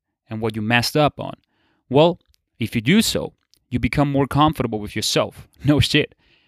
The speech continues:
Shout out to Pasquale, but also to Eminem for the last rap battle scene in Eight Mile, where he disses himself before the other guy can. Legendary.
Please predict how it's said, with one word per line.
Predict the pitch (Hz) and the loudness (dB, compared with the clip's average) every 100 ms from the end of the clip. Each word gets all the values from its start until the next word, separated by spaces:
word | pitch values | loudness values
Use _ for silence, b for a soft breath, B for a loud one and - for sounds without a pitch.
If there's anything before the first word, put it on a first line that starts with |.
| _ - | _ 2
Shout | 170 208 | 4 4
out | 185 | 2
to | 160 | 0
Pasquale, | 135 - 151 185 - 170 _ 123 | 0 0 0 -2 -4 -8 _ -4
but | 131 | 0
also | 131 165 147 | 2 2 2
to | 127 147 | 0 2
Eminem | 147 175 120 104 - | 4 2 0 -4 -14
for | _ 135 | _ -6
the | 127 | -2
last | 127 143 - 147 | 4 4 4 2
rap | 147 - | 2 2
battle | 113 110 | -2 -4
scene | - 131 117 | -4 -2 -2
in | 110 | -2
Eight | 120 - | -2 0
Mile, | 127 131 - _ _ _ _ _ - | 2 2 0 _ _ _ _ _ -2
where | 120 | 2
he | 127 | 2
disses | 113 160 - 139 | 2 0 0 -2
himself | 120 - 160 139 - _ _ _ | -2 0 2 2 -2 _ _ _
before | 107 113 - 185 | -2 -2 2 2
the | 190 185 | 4 4
other | 180 | 2
guy | 147 131 113 | 2 2 2
can. | 139 156 - _ _ _ _ _ _ 120 | 2 0 -4 _ _ _ _ _ _ 2
Legendary. | 143 117 95 95 | 2 2 -2 -8